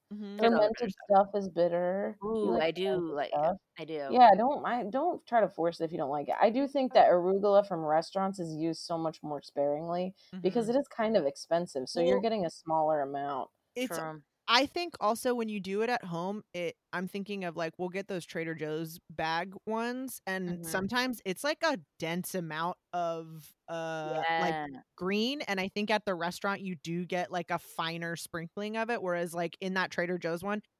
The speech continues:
Speaker 1: you pick up, like, what you think is, like, a handful, and you get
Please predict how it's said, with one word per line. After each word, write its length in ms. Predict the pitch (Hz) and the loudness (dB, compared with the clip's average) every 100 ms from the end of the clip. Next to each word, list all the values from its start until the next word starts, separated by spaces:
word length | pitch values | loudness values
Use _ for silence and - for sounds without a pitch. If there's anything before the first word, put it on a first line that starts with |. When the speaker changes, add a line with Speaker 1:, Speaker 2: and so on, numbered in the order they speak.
| _ | _
Speaker 1:
you 80 | 277 | -4
pick 220 | 392 370 | -2 2
up, 160 | 294 220 | 2 2
like, 180 | 202 202 | 2 2
what 140 | 196 | 0
you 80 | 185 | -2
think 260 | - 190 | -4 -2
is, 100 | 190 185 | -2 -2
like, 140 | 180 | -2
a 40 | 170 | -6
handful, 560 | 156 170 180 190 175 | -4 -4 -4 0 -2
and 180 | 196 185 | -2 -6
you 140 | 190 | -6
get 320 | 170 185 185 | -4 -2 -2